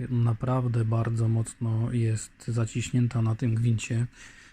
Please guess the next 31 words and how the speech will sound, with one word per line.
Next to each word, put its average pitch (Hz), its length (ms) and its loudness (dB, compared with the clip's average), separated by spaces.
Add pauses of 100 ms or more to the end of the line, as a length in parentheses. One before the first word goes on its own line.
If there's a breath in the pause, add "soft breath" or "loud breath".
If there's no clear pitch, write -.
(140)
i 117 180 0
w 113 100 -2
żadnym 127 520 2
wypadku 123 580 -2
nie 131 140 4
możecie 117 440 0
próbować 117 520 0
odkręcić - 640 -2
świecy 117 460 -2
właśnie 110 380 -2
w - 60 -12
ten 113 160 -2
sposób, - 420 -10 (160)
montując 117 640 2
ją 113 180 2
do 110 100 2
imadła 113 540 2
i 113 60 0
próbując 113 680 0
odkręcić - 540 -6
kleszczami. 113 600 -2 (720 loud breath)
E, 107 280 2 (140)
tego 123 320 0
typu 117 640 0
próby 127 420 2
odkręcenia 113 920 0
kończą 117 380 0
się 117 180 -2
niestety 110 540 -2
uszkodzeniem 113 640 0
świecy, 120 560 -2